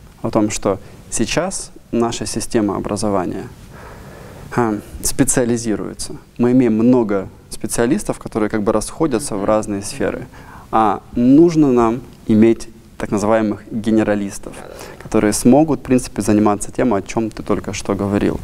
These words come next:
смогут связывать для людей в какую-то целостную картину разные эти расходящиеся пути. Хотя само слово "интеллект" как раз и связано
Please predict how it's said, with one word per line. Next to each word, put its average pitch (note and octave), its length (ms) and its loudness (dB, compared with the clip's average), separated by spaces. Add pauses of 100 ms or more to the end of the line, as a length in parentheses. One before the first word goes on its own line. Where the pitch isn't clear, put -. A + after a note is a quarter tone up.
(260)
смогут B2 460 4 (260)
связывать C3 800 -2 (320)
для G#2 160 -2
людей B2+ 420 -2 (320)
в A2 140 -12
какую-то A#2+ 320 2
целостную G#2+ 640 0
картину C3 520 0 (200)
разные A#2+ 440 2
эти G#2+ 100 -6
расходящиеся A2 880 -2
пути. A2+ 360 0 (840)
Хотя - 180 2
само D3 260 4
слово C#3+ 380 2
"интеллект" A#2 520 0 (380)
как - 140 -8
раз B2 240 4
и B2+ 40 -6
связано A2+ 640 0